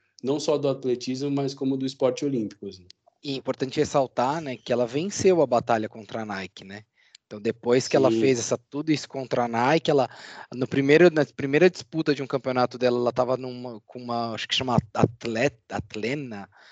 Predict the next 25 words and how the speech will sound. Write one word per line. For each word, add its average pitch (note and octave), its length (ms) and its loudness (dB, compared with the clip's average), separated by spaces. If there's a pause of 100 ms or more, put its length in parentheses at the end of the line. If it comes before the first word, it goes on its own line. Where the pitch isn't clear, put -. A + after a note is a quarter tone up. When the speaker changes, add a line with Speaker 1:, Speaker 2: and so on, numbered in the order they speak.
(200)
Speaker 2:
atleta, C3 600 2
uma, A2+ 280 -6
um, B2 40 -12 (400)
um, A2+ 360 -16 (800)
um D3 40 -10
material D3 300 4
esportivo C3 400 -4
bem C#3 160 -2
menor, C3+ 640 -4 (580)
e B2 80 2
aí B2+ 80 6
depois C3 300 2
a C#3 80 2
Nike B2+ 360 -2
mandou, C#3+ 560 0
né, A2+ 340 -4
com, A2 260 -18 (260)
concordando A#2 580 0
com A#2+ 160 -4
ela A#2 360 6
e G2 60 0
falando A#2 380 -2
que A#2 180 0
ia A#2 140 2
realmente A#2+ 540 -8